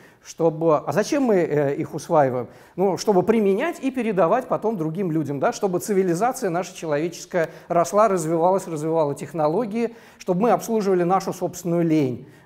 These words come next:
Да? То есть, э, технологии нужны для чего? Чтобы облегчать нам жизнь, чтобы не делать то, что делали первобытные люди, и при этом плохо жили. А мы хорошо живём и, э, отдыхаем чаще и больше. Очень хорошо.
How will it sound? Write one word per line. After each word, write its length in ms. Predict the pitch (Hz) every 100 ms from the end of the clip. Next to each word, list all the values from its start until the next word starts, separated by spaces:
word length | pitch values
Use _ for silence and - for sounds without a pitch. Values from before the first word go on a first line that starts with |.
| 139
Да? 220 | 147 160
То 140 | 139
есть, 240 | 135 - -
э, 200 | 147 131
технологии 440 | - 165 175 160
нужны 260 | 160 151 143
для 120 | 156
чего? 260 | 160 160
Чтобы 180 | 120 143
облегчать 440 | 131 160 160 233 208
нам 180 | 165
жизнь, 320 | 131 127 107 - - - -
чтобы 220 | 151 156
не 80 | 180
делать 360 | 180 156 139
то, 120 | 262
что 160 | 277 -
делали 360 | 143 226 185 151
первобытные 600 | 147 143 147 214 190 151
люди, 260 | 120 110
и 60 | 113
при 140 | 143
этом 200 | 175 180
плохо 280 | 135 156 156
жили. 240 | 127 120
А 60 | 127
мы 100 | 175
хорошо 380 | - 175 - 254
живём 400 | 175 143 120 117
и, 180 | 180 196 - - -
э, 140 | 151
отдыхаем 680 | 139 151 147 151 135 117 113
чаще 380 | 113 120 110 -
и 140 | 131 127
больше. 400 | 113 113 - 127 - - _
Очень 200 | 190 202
хорошо. 460 | - 147 139 -